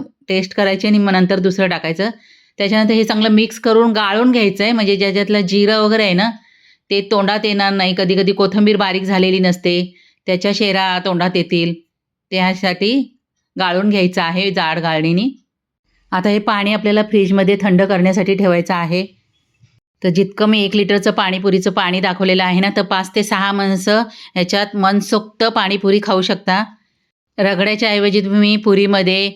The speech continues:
अ, उकडलेले मूग, बटाटा, चणे किंवा बुंदीसुद्धा भरू शकता. जे आपल्याकडे आहे ते भरून पाणीपुरीचा आस्वाद घ्या.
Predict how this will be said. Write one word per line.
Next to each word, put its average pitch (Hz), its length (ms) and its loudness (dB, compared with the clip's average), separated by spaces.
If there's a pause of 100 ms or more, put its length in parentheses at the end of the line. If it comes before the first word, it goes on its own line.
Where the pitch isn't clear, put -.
(380)
अ, 143 80 -2
उकडलेले 196 680 2
मूग, 196 600 2
बटाटा, 180 540 -2
चणे 180 580 0 (880)
किंवा 214 280 2
बुंदीसुद्धा 208 580 2
भरू 202 240 2
शकता. 196 300 0
जे 185 120 0
आपल्याकडे 202 360 -2
आहे 196 300 0
ते 214 240 -2
भरून 202 400 2 (400)
पाणीपुरीचा 202 680 0
आस्वाद 208 640 -2
घ्या. 196 280 0